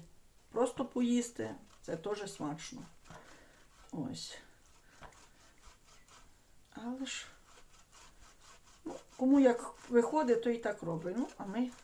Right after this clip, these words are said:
зараз робимо. Вибачаюся, що трохи темновато, но в нас світла нема. Ну, а мені треба доробити. Горить в мене січка, світиться телефон.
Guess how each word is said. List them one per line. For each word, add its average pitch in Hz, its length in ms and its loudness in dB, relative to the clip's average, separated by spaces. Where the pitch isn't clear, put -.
зараз 196 440 2
робимо. 175 340 0
Вибачаюся, 240 600 4
що - 120 -2
трохи 208 320 -6
темновато, 294 760 2
но 247 260 -2
в 277 120 0
нас 240 380 0
світла 233 400 -2
нема. 165 320 0
Ну, 277 120 -4
а 240 80 -2
мені 226 240 -4
треба 220 320 2
доробити. 240 760 4
Горить 214 320 -2
в 175 40 -6
мене 170 220 0
січка, 277 540 -2
світиться - 540 -4
телефон. 165 640 0